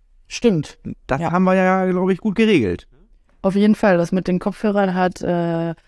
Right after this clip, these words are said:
Speaker 1: meiner Meinung nach wirklich super geklappt. Also klar, ein gewiss-, gewisser Geräuschepegel ist immer da, so ist es ja auf Messen auch einfach, aber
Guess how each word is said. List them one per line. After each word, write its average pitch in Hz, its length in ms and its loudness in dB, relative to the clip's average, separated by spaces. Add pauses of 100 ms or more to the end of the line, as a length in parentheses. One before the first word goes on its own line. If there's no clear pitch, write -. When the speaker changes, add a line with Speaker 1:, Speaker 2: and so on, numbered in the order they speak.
(120)
Speaker 1:
meiner 240 260 4
Meinung 214 320 4
nach 196 220 0
wirklich 190 380 -2
super 220 260 -2
geklappt. 202 420 0
Also 165 180 -2
klar, 185 340 0
ein 175 80 0
gewiss-, 175 280 -2 (100)
gewisser 170 500 -2 (300)
Geräuschepegel 180 760 0
ist 160 140 -2
immer 240 240 4
da, 190 340 2
so 180 100 -4
ist - 140 -4
es 190 140 -8
ja 175 120 0
auf 165 200 -6 (120)
Messen 180 340 0
auch 170 140 -2
einfach, 170 560 -2
aber 165 340 0